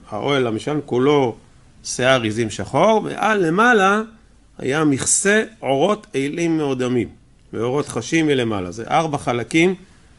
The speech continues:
במבנה של המשכן. אז הגמרא דנה בכל המרכיבים, בקרשים, ביריות התחתונות, בעליונות.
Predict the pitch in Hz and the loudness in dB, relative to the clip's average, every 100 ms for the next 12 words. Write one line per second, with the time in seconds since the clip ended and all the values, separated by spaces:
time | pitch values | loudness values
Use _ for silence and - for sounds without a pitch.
0 | - - 110 117 113 117 139 123 123 117 | -18 -6 -2 -2 0 2 0 0 -2 -2
1 | 104 - 107 101 - - - - - - | -4 -4 -4 -4 -8 -20 -20 -20 -20 -20
2 | - - - - - - 151 151 175 185 | -20 -20 -20 -20 -20 -10 -2 2 4 4
3 | 208 196 190 196 165 143 - 185 175 151 | 4 4 2 2 0 -4 -2 0 2 0
4 | 131 123 120 139 110 113 139 196 - - | 0 -2 -2 -6 -2 -2 -2 -6 -18 -20
5 | - _ - - - - 107 - 101 101 | -20 _ -20 -20 -20 -8 -8 -6 -4 -2
6 | - 175 208 220 214 - _ - 113 117 | 2 4 4 2 -2 -16 _ -10 -4 -2
7 | 123 127 151 143 123 107 - 123 156 208 | 0 -2 -2 -4 -8 -10 -4 0 4 4
8 | 233 - _ _ _ _ - 107 131 123 | 2 -6 _ _ _ _ -8 0 0 0
9 | 117 110 92 85 - | -2 -4 -6 -10 -20